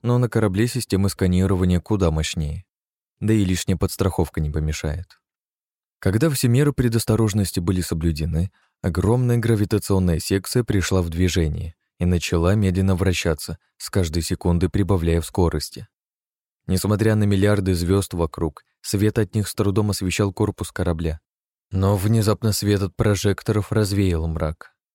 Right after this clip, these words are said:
Они стали зажигаться, начиная от носа Коперника и постепенно продвигаясь к корме,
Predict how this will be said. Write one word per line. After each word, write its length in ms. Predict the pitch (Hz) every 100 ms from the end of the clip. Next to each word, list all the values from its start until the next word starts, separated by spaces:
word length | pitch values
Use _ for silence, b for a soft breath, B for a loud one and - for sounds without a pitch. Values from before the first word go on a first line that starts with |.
| _
Они 200 | 90 90
стали 240 | - 87
зажигаться, 600 | 85 82 85 85 85 -
начиная 440 | 82 - 90 90
от 100 | 82
носа 240 | - 90 90
Коперника 680 | 90 80 92 87 85 - 92 b b
и 80 | 98
постепенно 580 | 101 90 98 87 95 98
продвигаясь 640 | 95 87 92 87 95 -
к 40 |
корме, 420 | - 95 87 82